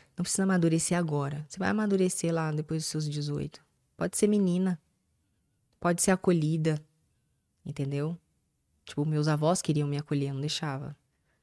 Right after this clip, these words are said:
Pode, pode dar traba-, trabalho pra alguém, você tá na idade de dar trabalho. Entendeu? Porque daí eu passaria por aquilo,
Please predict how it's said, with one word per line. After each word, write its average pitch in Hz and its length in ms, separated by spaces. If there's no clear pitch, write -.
Pode, 196 240
pode 233 240
dar 226 100
traba-, 196 380
trabalho 160 360
pra 160 140
alguém, 151 200
você - 120
tá 196 120
na 214 80
idade 185 320
de 170 60
dar 151 100
trabalho. 143 400
Entendeu? 208 280
Porque 202 160
daí 196 120
eu 202 60
passaria 202 380
por 190 160
aquilo, 185 440